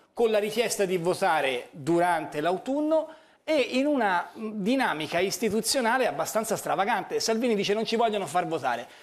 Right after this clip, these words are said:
Ora, quando si vota in questo paese lo definisce, lo decide una manuale che si chiama la Costituzione.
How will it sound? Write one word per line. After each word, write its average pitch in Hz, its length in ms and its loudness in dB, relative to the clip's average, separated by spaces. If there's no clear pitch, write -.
Ora, 285 260 2
quando 370 340 2
si - 160 0
vota 175 280 2
in 165 80 -2
questo 202 260 0
paese 165 580 0
lo 214 200 2
definisce, 247 800 0
lo 202 80 0
decide 220 720 0
una 196 460 0
manuale 208 420 2
che 185 80 0
si 165 60 -4
chiama 190 240 0
la 202 100 0
Costituzione. 180 760 -2